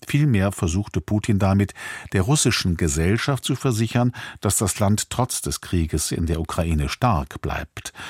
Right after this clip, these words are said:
Er hält an seinen Kriegszielen wie der Eroberung Odessas und Kiews fest.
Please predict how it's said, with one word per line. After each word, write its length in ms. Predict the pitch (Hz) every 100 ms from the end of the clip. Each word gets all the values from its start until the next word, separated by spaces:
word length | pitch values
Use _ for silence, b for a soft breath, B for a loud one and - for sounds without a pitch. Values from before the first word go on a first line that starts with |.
| B B
Er 140 | - 87
hält 360 | 113 139 147
an 320 | - 95 90
seinen 300 | 82 82 87
Kriegszielen 800 | 85 - 139 - - 117 110 104 - B B
wie 140 | - 73
der 280 | 73 67
Eroberung 500 | - 69 85 82 80
Odessas 500 | 85 85 95 - 87
und 160 | 85 78
Kiews 400 | - 92 67 -
fest. 500 | - 117 - - -